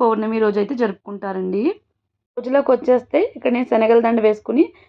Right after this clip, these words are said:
మల్లెపూలు అవన్నీ వేసుకున్నానండి, దండ వేసుకున్నాను. నెక్స్ట్ తలపాక అయితే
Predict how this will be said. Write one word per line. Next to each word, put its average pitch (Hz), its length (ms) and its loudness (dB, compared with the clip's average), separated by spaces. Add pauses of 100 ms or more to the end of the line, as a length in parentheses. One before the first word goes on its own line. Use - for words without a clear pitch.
(200)
మల్లెపూలు 226 400 -2
అవన్నీ 220 280 0
వేసుకున్నానండి, 208 600 -2
దండ 196 240 0
వేసుకున్నాను. 190 520 -2 (400)
నెక్స్ట్ 254 240 -12
తలపాక 220 420 0
అయితే 233 140 2